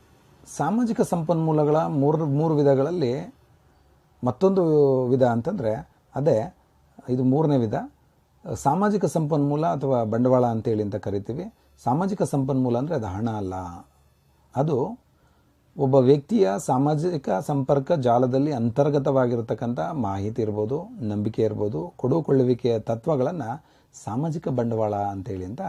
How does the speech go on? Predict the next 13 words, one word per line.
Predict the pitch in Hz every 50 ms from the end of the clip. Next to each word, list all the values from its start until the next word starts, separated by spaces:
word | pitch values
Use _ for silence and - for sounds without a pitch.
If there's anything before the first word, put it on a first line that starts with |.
| - 95 131 - _ -
ಕರೀತಾರೆ. | - 123 110 104 95 92 82 82 - _ _ _ _ _ _ _ _ _ _ _ _ -
ಇನ್ನು | 208 214 247
ಸರಳವಾಗಿ | 208 - 165 143 147 170 175 180 175 170 151 147
ಹೇಳೋದಾದ್ರೆ, | 143 147 147 143 135 123 127 156 170 151 110 107 123 156 _ _ _ _ _ _ -
ಒಂದು | 120 127 123 127
ನಿರ್ದಿಷ್ಟ | 123 123 127 147 151 190 175 - - 170
ಸಮಾಜದಲ್ಲಿ | 143 - 135 123 123 120 117 110 113 117 117 135 147 160 180 208 226 _ _ _ _ _ - 117
ಜೀವಿಸ್ತಕ್ಕಂಥ | 110 110 127 147 151 143 - - 151 131 - 131 117 120 123
ವ್ಯಕ್ತಿಗಳ | 139 139 131 117 110 107 - - 135 117 120
ನಡುವಿನ | 117 113 113 107 107 113 110 113 113 117 131 143 151 165
ಸಂಬಂಧಗಳ | 165 - - - - 117 127 131 127 127 120 110 110 110 131 170 185 - _ _ _ _ _ _ - -
ಸಂಪರ್ಕ | - 139 165 165 202 196 170 -
ಜಾಲವನ್ನ | 180 135 139 135 123 117 107 92 87 85